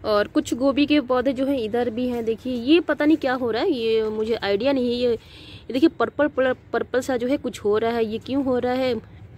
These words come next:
मुझे भी आइडिया नहीं है, क्योंकि मैं जो गोभी है फर्स्ट टाइम ग्रो कर रही हूँ अपने गार्डन में। जैसे जैसे एक्सपीरियंस होगा वैसे वैसे मैं भी सीख जाऊँगी।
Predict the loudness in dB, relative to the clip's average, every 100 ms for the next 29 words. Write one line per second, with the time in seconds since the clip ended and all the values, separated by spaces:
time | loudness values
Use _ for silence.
0 | -20 -20 -20 -20 -20 -4 0 2 2 4
1 | 2 2 0 -2 -4 -4 -4 -2 -2 -4
2 | -6 0 4 6 4 2 -2 0 0 0
3 | 0 0 -2 -2 -4 -4 -6 -2 -2 -2
4 | -4 -8 -10 -18 -20 -20 -20 -20 -20 -20
5 | -14 -2 2 4 4 6 4 2 -2 -2
6 | 0 0 0 -2 -2 -4 -2 -2 -2 0
7 | 0 0 2 2 2 0